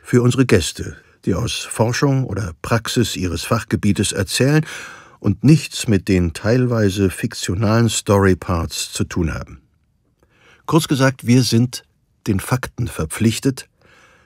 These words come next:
wollen aber auch gute Geschichten auf spannende Weise erzählen und gestatten uns in diesen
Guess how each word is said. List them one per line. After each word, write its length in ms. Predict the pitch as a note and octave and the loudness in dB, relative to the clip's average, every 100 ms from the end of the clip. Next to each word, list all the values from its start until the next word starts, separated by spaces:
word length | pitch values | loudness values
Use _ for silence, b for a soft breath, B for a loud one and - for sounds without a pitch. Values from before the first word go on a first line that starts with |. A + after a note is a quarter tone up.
| b b | b b
wollen 400 | - G2 B2 D#3 | 0 4 6 4
aber 280 | D3 A#2 A2 | 2 0 0
auch 260 | A2 G#2+ - | 0 -4 -4
gute 220 | A2+ - | -4 -2
Geschichten 600 | A#2 - - - F#2 C#2+ | -2 -2 -2 -4 -8 -8
auf 200 | D#2+ - | -8 -8
spannende 480 | - G2+ G2+ F#2 F2 | -2 2 4 4 4
Weise 300 | F#2+ F#2 F#2 | 4 4 2
erzählen 540 | F#2+ - C3+ D3+ - - | 0 0 4 4 2 4
und 340 | C#3+ D3+ - | 4 4 -2
gestatten 500 | A2+ - E3 E3 A#2 | -4 0 0 2 2
uns 260 | F#2+ A2+ - | 2 0 0
in 300 | F#2+ F#2 E2+ | 0 0 2
diesen 520 | A2+ B2 C#3 C#3+ | 2 4 4 4